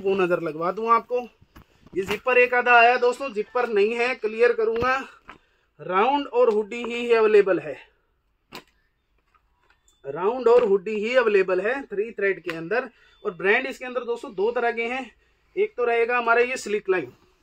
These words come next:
Check करिएगा। मैं, मैं इसलिए नहीं दिखा रहा था कि हर customer ने purchase करे हुए हैं तो उनको idea ही है क्या चीज़ें हैं। Slick line का brand, ये check करिए, इसमें color check करिए, slick line।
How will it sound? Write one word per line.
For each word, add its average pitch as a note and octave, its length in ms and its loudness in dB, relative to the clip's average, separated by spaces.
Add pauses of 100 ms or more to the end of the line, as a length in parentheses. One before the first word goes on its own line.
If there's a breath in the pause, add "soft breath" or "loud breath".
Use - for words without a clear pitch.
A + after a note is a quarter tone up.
(460)
Check G#3 180 -2
करिएगा। A#3 360 0
मैं, B3 120 -2
मैं B3+ 200 0
इसलिए A#3 260 0
नहीं B3 120 2
दिखा A#3+ 220 8
रहा A#3+ 100 4
था B3 60 6
कि B3 120 4
हर G3+ 140 6
customer A3+ 320 -4
ने A#3+ 120 2
purchase A3+ 340 -4
करे A3 220 4
हुए A#3 100 -2
हैं A#3 80 -4
तो A#3+ 80 -6
उनको A#3+ 160 -2
idea A#3 260 6
ही E3+ 80 4
है D#3 80 -2
क्या G3+ 180 -4
चीज़ें E3+ 280 -4
हैं। B2+ 160 -8
Slick G#3 300 -10
line A3+ 200 -4
का A#3 80 -2
brand, A#3 280 -2 (480)
ये F#3 80 -10
check G3 200 -2
करिए, E3+ 240 -4
इसमें F3 180 -4
color G3 200 -4
check - 240 -10
करिए, F#3 200 -12
slick F#3 300 -6
line। C#3+ 200 -8